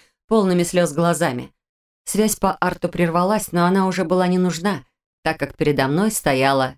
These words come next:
Кэндис. Мы находились в просторной комнате, похожей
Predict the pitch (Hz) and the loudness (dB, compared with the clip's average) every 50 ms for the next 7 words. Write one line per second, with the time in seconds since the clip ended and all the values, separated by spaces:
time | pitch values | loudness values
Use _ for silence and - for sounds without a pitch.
0 | _ _ _ - 139 123 123 113 110 - - - - - _ _ _ _ _ _ | _ _ _ -6 -4 -4 -4 -4 -6 -8 -10 -12 -12 -12 _ _ _ _ _ _
1 | _ _ _ _ - 202 220 233 233 - 240 220 202 233 247 220 220 220 - - | _ _ _ _ -4 -2 0 0 0 0 -2 -2 2 2 4 4 4 2 0 -4
2 | 196 208 - - 214 196 190 202 196 196 - 240 220 214 190 190 - 180 - 165 | -4 -2 -2 -2 -2 0 0 0 0 0 0 0 0 0 0 -2 -2 -4 -4 -4
3 | 175 - - 190 185 170 208 196 185 185 | -4 -2 -2 -2 0 0 0 -2 -2 -4